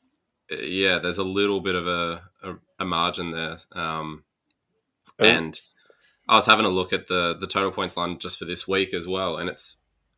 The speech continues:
Speaker 1: average is around, it's hovering around forty points, but I can't, I don't know the exact figures. The first couple of rounds, it felt a lot more than that. There were some games that were nearly fifty points.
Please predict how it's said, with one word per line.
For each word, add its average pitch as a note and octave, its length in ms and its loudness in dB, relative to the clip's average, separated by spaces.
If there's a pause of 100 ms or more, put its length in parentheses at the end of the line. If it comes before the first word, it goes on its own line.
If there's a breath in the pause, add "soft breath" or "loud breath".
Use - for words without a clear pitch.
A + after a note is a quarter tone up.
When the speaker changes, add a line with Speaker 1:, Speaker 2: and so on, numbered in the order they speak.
Speaker 1:
average G#2 580 4
is F2 140 -4
around, F2 640 0
it's E2+ 120 -6
hovering G#2 260 -2
around E2+ 260 0
forty F2+ 280 -4
points, G2 340 -4
but - 300 -8 (260 soft breath)
I A#2 60 0
can't, B2 320 6
I A2 100 6
don't A2+ 160 4
know G2+ 140 2
the F2+ 120 0
exact F2 340 -4
figures. G2+ 380 -4
The - 120 -16
first - 480 -4
couple F#2 260 -6
of E2+ 60 -4
rounds, F2+ 320 -2
it F#2+ 120 -8
felt A#2+ 220 0
a A2+ 40 0
lot E2+ 160 -4
more F2 200 -6
than F2+ 80 -6
that. D#2 140 -10
There F2 80 -6
were G2 40 -4
some B2 220 -4
games E2+ 320 -2
that F2+ 80 -6
were E2+ 120 -4
nearly E2 240 -6
fifty F#2 340 -8
points. - 460 -10